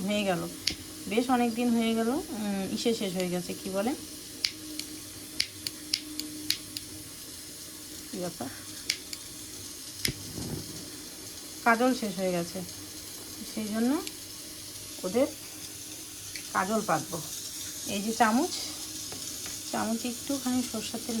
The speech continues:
মেখে এটার মধ্যে কাজল পাতবো। চলো, এটা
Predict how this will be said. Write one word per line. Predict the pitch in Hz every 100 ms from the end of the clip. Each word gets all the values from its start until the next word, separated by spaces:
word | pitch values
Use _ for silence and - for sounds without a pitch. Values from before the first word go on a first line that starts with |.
| 214
মেখে | 208 - 302 381 - - - - - - - - - - - - - - - - - -
এটার | 214 202
মধ্যে | 208 220 370 -
কাজল | 202 180 175
পাতবো। | 185 160 175 165 - - - -
চলো, | 202 175 175 - - - - - -
এটা | 202